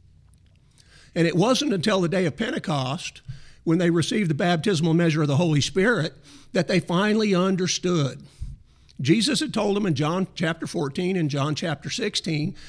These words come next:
that when the Comforter came, the Holy Spirit, he was going to, number one, guide them into all truth, and number two, bring to their remembrance everything that he'd said.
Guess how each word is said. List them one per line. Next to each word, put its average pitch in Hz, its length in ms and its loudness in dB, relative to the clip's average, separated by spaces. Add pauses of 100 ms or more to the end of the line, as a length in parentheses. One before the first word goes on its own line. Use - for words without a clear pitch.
(160)
that 160 120 -2
when 165 180 4
the 170 60 2
Comforter 214 460 -2
came, 165 360 -2
the 160 80 -2
Holy 196 260 0
Spirit, 170 400 -2
he 175 100 -2
was 160 160 0
going - 180 -4
to, 131 80 -2
number 170 220 -2
one, 170 240 0
guide 139 240 -2
them 175 100 0
into 175 160 0
all 175 200 -4
truth, 160 480 -4 (520)
and 165 120 4
number 170 240 2
two, - 240 0
bring 185 240 0
to 202 60 0
their 208 140 0
remembrance 196 520 -2
everything 208 380 -4
that 185 100 -2
he'd 226 160 -4
said. 269 480 -6